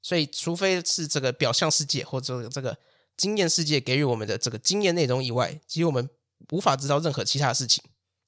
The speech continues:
但是他在于他的哲学当中有一个矛盾，也是之后引来了许多的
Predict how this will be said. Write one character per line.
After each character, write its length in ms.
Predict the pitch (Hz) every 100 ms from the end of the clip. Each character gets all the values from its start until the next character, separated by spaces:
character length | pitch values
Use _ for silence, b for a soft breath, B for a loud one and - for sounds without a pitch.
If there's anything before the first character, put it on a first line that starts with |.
| -
但 180 | 220
是 160 | 220 202
他 240 | - 185
在 160 | 180 180
于 320 | 147 123 120 - _ _ _
他 140 | - 165
的 40 |
哲 80 | 135
学 160 | 135
当 140 | 135 127
中 220 | 127 131
有 140 | 120
一 60 | 131
个 180 | 151 135
矛 220 | 123 117
盾， 220 | 147 156 -
也 140 | 127
是 140 | 123 156
之 200 | - 165
后 340 | 180 147 135 _ _ _ _
引 160 | 147 123
来 180 | 117
了 160 | 143 143
许 180 | - 117
多 200 | 143 147
的 360 | 139 120 117